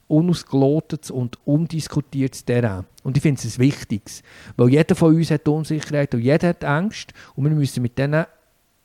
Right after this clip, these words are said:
weil wir auch recht, recht einsam in diesem Beruf sind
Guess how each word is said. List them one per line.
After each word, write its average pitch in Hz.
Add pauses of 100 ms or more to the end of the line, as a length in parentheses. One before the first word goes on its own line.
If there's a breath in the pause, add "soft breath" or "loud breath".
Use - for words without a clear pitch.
weil 127
wir 123
auch 127
recht, 156
recht 160
einsam 262
in 233
diesem 240
Beruf 247
sind 165